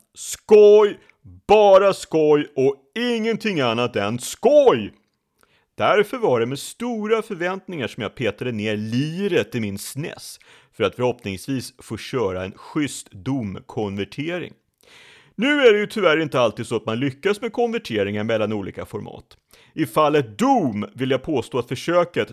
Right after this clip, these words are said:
totalt har havererat. Allt som är bra i P C-versionen är borta. Spelkontrollen, ah, jag skäms att säga det, men kontrollen i Doom till P C är mycket bättre än snesens.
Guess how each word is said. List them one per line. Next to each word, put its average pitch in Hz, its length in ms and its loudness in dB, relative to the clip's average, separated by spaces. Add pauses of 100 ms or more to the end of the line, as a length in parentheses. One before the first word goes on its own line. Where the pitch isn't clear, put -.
(160)
totalt 294 1200 2
har 151 300 6
havererat. 120 800 -2 (880)
Allt 247 480 0
som 165 180 -8
är 151 80 0
bra 151 420 4
i 143 60 -8
P 135 240 0
C-versionen 107 720 -6
är 110 60 -6
borta. - 400 -8 (500)
Spelkontrollen, 180 1200 0
ah, 104 200 -14
jag 107 200 -4
skäms 139 440 -2
att 104 60 -14
säga 117 340 -2
det, 101 80 -2
men 107 160 -6
kontrollen 156 540 -2
i 139 60 -4
Doom 160 420 -4
till 107 120 -12
P 139 220 -2
C - 140 -8
är 143 40 -4
mycket 104 300 -8
bättre 156 400 -2
än 98 60 -6
snesens. 131 720 -10